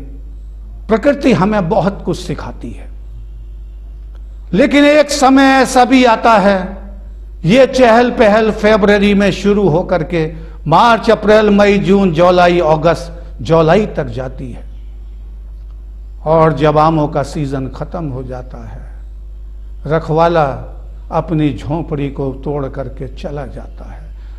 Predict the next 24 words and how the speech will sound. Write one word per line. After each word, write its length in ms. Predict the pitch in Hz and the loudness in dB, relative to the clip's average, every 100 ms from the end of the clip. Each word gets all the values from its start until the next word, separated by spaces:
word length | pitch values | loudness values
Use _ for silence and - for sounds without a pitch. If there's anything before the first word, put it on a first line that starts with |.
| - | -8
अपने 320 | 156 160 175 156 | -6 -2 -2 -2
जानवरों 560 | 117 143 156 156 170 | -2 -2 -2 0 -2
को 140 | 170 165 | -2 -2
लेकर 260 | 147 147 | -2 -4
चला 300 | 135 139 120 | -6 -8 -10
जाता 400 | 120 110 - 123 | -12 -14 -14 -14
है, 120 | 110 - - - - | -14 -14 -16 -16 -4
परिवार 480 | 156 170 156 151 190 | 0 2 4 4 2
को 160 | 185 170 | 0 0
लेकर 360 | 160 156 151 | 0 -2 -4
के 140 | 139 143 | -4 -6
चला 320 | - 135 131 | -6 -6 -6
जाता 380 | 123 120 - 120 | -8 -10 -12 -12
है 200 | 123 113 - - - | -12 -14 -16 -16 -8
और 220 | 160 190 | 0 2
वहां 260 | 175 151 143 | 2 0 -2
पर 200 | - 151 | -2 -4
व्यापारी 600 | 117 139 139 139 139 147 | -2 -4 -4 -4 -6 -6
भी 220 | 147 127 | -6 -6
आना 280 | 123 123 123 | -6 -8 -10
बंद 280 | 113 123 127 123 | -10 -10 -12 -12
कर 60 | 113 | -14
देते 420 | 101 123 107 123 | -14 -14 -14 -14
हैं। 300 | 113 165 | -14 -14